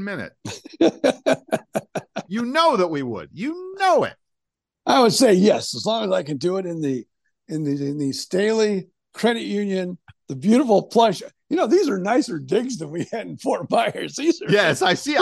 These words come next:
Speaker 2: pretty
Speaker 1: can see that. I can see the picture of the office you're in. It looks pretty darn nice.
Speaker 2: But
Speaker 1: Yes.
Speaker 2: I'm, I,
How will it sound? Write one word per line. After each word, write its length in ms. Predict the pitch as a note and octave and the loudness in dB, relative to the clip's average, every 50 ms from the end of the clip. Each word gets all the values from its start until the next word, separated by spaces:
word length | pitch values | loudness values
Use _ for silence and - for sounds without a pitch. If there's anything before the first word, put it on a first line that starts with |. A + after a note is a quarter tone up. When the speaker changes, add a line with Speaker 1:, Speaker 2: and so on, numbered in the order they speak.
| - | 6
Speaker 2:
pretty 160 | D#4 B3+ A3 | 6 4 2
Speaker 1:
can 40 | F3 | 0
see 220 | F#3+ - C#4 D#4+ E4+ | -2 -4 -4 -4 0
that. 300 | C#4 G3 D#3+ D#3 D#3 - - - | 0 2 2 0 -2 -4 -8 -4
I 100 | F3 F#3 | -4 -4
can 140 | F3+ F#3+ F#3 | -4 -4 -4
see 200 | - A3 A3+ B3 | -4 -4 -4 -4
the 100 | A3 A3+ | -4 -4
picture 440 | G#3+ G#4+ - B3+ - - G3+ F3 E3 | -4 -4 -4 -4 -4 -2 -2 0 0
of 140 | D3+ C#3+ | 0 0
the 120 | D#3+ E3 E3 | 0 0 2
office 420 | F3+ A3+ D#4 - - D#4 - - | 2 2 0 0 -4 -10 -14 -10
you're 200 | D#3 C#3 C3 - | -6 -4 0 2
in. 100 | - A4+ | 4 4
It 80 | A4 D4+ | 4 4
looks 160 | - D#4 - A4 A#4 | 2 0 2 2 2
pretty 180 | - A3 G#3 G3 | 2 2 0 0
darn 300 | F3 F#3+ F#3+ G3 G3 G3 | 4 4 4 4 2 -2
nice. 380 | G#3 B3 B3+ F3 B2 B2 - _ _ _ _ _ _ | -4 -4 -4 -4 -6 -8 -10 _ _ _ _ _ _
Speaker 2:
But 80 | - F3+ | -8 -4
Speaker 1:
Yes. 220 | G#3 B3 A#3 G3+ A#3+ | -2 2 2 2 2
Speaker 2:
I'm, 80 | B3+ C4 | 0 -2
I, 280 | C4 - F4 F4 - | -2 -4 -4 -4 -6